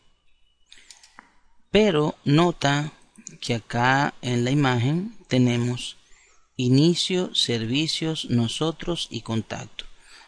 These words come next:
Por lo general, esta zona de acá arriba, que lo ves como un menú, las zonas de menú se utilizan con un div y con listas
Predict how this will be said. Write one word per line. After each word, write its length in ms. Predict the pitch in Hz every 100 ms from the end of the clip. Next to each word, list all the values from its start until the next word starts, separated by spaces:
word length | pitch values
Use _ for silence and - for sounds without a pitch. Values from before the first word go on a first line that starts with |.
| - -
Por 120 | 131
lo 100 | 151
general, 640 | 175 185 147 135 151 214 _ _
esta 240 | 117 - 139
zona 520 | - 127 123 139 - _
de 140 | 113
acá 180 | 107 117
arriba, 540 | 123 147 135 151 214 233 -
que 160 | - 110
lo 120 | 104
ves 140 | 107
como 240 | - 127 127
un 100 | 135
menú, 340 | 156 143 143 - _ _ - - - _
las 180 | 127 -
zonas 280 | 139 156
de 100 | 160
menú 400 | 160 156 135 147 - - - _ _ _ - _ - -
se 260 | - - 156
utilizan 840 | 156 165 151 123 - 135 143 156 - _ - -
con 600 | - 127 127 131 135 - _ -
un 320 | 127 139 143
div 300 | 143 139 135 - - _ _ _ _ _ _ _ _ _ _ _ _
y 140 | 139
con 220 | 131 147 131
listas 720 | 123 - - 131 - -